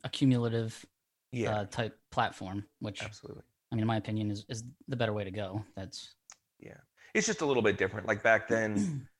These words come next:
Speaker 1: <clears throat>
Speaker 2: the only thing you got a Wally in a junior for was winning the division championship, the whole series, or winning,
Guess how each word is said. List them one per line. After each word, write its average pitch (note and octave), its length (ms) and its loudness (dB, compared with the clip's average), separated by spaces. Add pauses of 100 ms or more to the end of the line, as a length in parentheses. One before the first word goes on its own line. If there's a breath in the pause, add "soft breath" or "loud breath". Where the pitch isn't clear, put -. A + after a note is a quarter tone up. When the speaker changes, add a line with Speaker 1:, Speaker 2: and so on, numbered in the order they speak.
Speaker 1:
<clears throat> - 220 -20
Speaker 2:
the B2+ 160 4
only C3 240 4
thing C3+ 200 -2
you A#2+ 80 0
got A2+ 140 6
a G#2+ 60 8
Wally G2+ 500 4
in G2+ 80 -4
a G2 60 0
junior G2+ 320 0
for F#2 260 4
was F#2 160 0
winning G2 160 2
the F2+ 60 -2
division G#2 260 2
championship, A2 720 0
the A2+ 100 8
whole A2 300 6
series, B2+ 500 6
or G#2 220 6
winning, G2+ 440 2